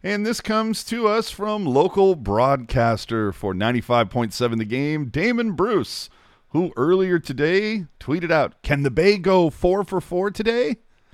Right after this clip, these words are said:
No, they can't, because the Sharks don't play today.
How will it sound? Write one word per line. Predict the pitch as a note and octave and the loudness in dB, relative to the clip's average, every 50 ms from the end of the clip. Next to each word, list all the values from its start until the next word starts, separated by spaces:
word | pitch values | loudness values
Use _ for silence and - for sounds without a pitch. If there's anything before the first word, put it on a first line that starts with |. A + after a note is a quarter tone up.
| _ _ _ _ _ _ - - - - - | _ _ _ _ _ _ -20 -20 -18 -10 0
No, | E3 G3 B3+ C#4 C#4 C4 G3 C#3+ G#2+ F2 F2+ D#2+ - _ _ | 4 6 8 10 10 8 6 4 0 -6 -10 -16 -20 _ _
they | - A#2+ C#3 G#3+ G#3+ G#3+ | -6 2 4 4 4 4
can't, | - - G3+ A3 A#3+ C4+ C#4 C4 - - - - - - _ _ _ | 2 -2 -2 0 0 0 -2 -4 -8 -12 -18 -20 -20 -20 _ _ _
because | - A3 E3+ A3+ A3+ F#3 F#3 | -12 -6 -4 -2 -2 -2 -2
the | A3+ | -4
Sharks | G#3 - A#3 A#3 A#3 A#3 A3 - - - - | -2 0 0 2 2 0 -2 -4 -10 -10 -4
don't | - A#3 A3+ A3+ A3+ A3+ - _ | -2 0 0 0 -2 -4 -8 _
play | - - G3 A#3+ B3 A#3 A#3+ B3 A#3+ A#3 | -8 -2 2 4 4 4 4 2 0 -2
today. | F#3+ - G#3+ E3 F3+ D#3 A#2 F#2+ C#2+ G1+ - - | -4 -6 -4 -2 0 0 0 -2 -4 -6 -12 -16